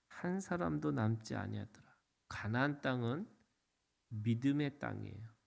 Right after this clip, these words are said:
그래서 오직 그 땅에 살아가는 사람들에게는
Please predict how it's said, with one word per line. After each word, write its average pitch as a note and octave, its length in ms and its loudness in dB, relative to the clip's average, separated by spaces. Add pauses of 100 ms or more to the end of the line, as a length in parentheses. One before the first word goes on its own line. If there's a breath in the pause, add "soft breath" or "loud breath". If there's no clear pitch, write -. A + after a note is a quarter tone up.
(1000)
그래서 C3+ 280 2
오직 B2 520 4
그 D3 560 4
땅에 C#3+ 480 2
살아가는 D3+ 640 -2
사람들에게는 B2+ 1080 -2